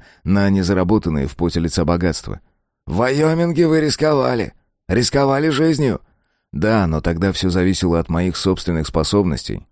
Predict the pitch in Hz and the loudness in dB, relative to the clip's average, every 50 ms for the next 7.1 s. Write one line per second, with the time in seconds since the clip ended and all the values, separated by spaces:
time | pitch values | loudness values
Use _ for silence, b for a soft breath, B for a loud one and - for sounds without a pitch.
0 | _ - 85 92 - - 90 82 - - 104 101 92 92 85 - - 80 73 71 | _ -2 -2 -2 0 0 0 0 2 2 2 2 2 0 -2 -2 -2 -2 -2 0
1 | 73 78 76 - - 87 78 90 92 101 92 73 - - - - - - _ _ | 0 -2 -2 -2 -2 -2 0 2 2 2 2 0 -2 -6 -8 -10 -12 -16 _ _
2 | _ - 101 139 180 196 180 - 180 185 190 185 180 170 165 160 151 131 98 73 | _ -2 0 0 0 0 0 0 2 2 2 2 2 0 -2 -2 -2 -4 -4 -6
3 | b b b b b b 76 95 104 - - 98 101 71 - 90 90 87 90 90 | b b b b b b -2 -2 -2 -2 0 0 0 0 0 0 -2 0 0 0
4 | 82 67 57 57 50 - B B B B B B 85 92 117 143 151 151 135 120 | 0 0 -4 -8 -12 -12 B B B B B B -2 0 0 2 2 0 0 0
5 | - - 117 120 143 151 151 147 120 - - - 151 143 131 - - 131 127 - | 0 0 0 0 2 2 2 2 2 0 -2 -2 0 0 0 0 -2 -2 -2 -2
6 | - - 113 113 110 - 139 127 110 110 123 117 117 113 117 135 123 - - 82 | -2 -2 -2 -2 0 0 0 0 2 0 0 0 0 0 0 0 -2 -2 -2 -4
7 | 67 - | -4 -6